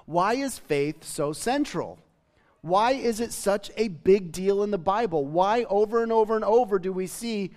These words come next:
"Trust me, believe in me, guard your faith, bolster your faith, grow in your faith"? Why is faith so important to God? I had a phone conversation with one of my mentors this past week,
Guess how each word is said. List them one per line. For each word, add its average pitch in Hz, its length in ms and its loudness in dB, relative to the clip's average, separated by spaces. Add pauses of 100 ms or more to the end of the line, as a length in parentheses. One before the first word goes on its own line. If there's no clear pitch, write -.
(140)
"Trust 214 480 0
me, 160 160 0
believe 185 600 -2
in 151 240 0
me, 127 240 -8 (800)
guard 220 400 6
your 190 100 2
faith, 143 400 -2
bolster 214 400 2
your 170 120 -4
faith, 147 360 -2
grow 247 300 6
in 220 80 -2
your 175 100 0
faith"? 135 260 -4
Why 165 240 0
is 220 220 -4
faith 165 400 -2
so 156 300 -2
important 143 600 -6
to 156 180 -8
God? 143 520 -4 (960)
I - 20 -4
had 156 160 -2
a - 40 -8
phone 175 240 0
conversation 143 540 -4
with 127 120 -10
one 143 100 -6
of 139 60 -2
my 135 100 -2
mentors 139 480 -6
this 123 100 -12
past 127 320 -4
week, 131 220 -10